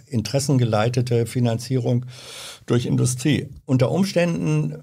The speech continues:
müssen die, um weiter wissenschaftlich arbeiten zu können, äh, sich in Projekte reinbegeben, die sie aus eigenem Antrieb so vielleicht gar nicht, äh, ausgesucht hätten. Das ist dann, es heißt ja im, äh, zu Recht in der Verfassung, Wissenschaft und Forschung sind frei.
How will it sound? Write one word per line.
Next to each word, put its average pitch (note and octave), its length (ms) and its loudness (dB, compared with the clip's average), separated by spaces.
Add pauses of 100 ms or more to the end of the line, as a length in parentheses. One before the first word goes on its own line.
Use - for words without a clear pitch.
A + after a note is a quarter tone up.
müssen D3+ 400 2
die, D3+ 200 2
um G3 420 2
weiter D#3 460 2
wissenschaftlich C3+ 800 -2
arbeiten D3 380 2
zu G#2 160 -6
können, D3+ 500 0 (140)
äh, - 140 -10
sich B2 240 -6
in C3 160 -2
Projekte A#2+ 840 0
reinbegeben, C#3 840 2
die B2+ 100 -2
sie A#2+ 200 2 (460)
aus C3 220 -4
eigenem C#3+ 380 2
Antrieb C3+ 420 2
so A#2+ 220 4
vielleicht C3 400 2
gar B2 180 0
nicht, - 380 -2
äh, G#2+ 100 -2
ausgesucht G#2 680 -6
hätten. G2+ 200 -6
Das B2 160 2
ist - 140 -2
dann, C3+ 280 4 (680)
es - 220 -6
heißt C3+ 240 0
ja B2 80 4
im, A#2 420 0
äh, - 380 -2 (100)
zu - 140 -4
Recht C#3+ 240 2
in C3 80 2
der A#2 100 2
Verfassung, B2 540 2
Wissenschaft B2 420 0
und B2 140 -8
Forschung A2+ 340 0
sind G#2 240 0
frei. B2+ 400 0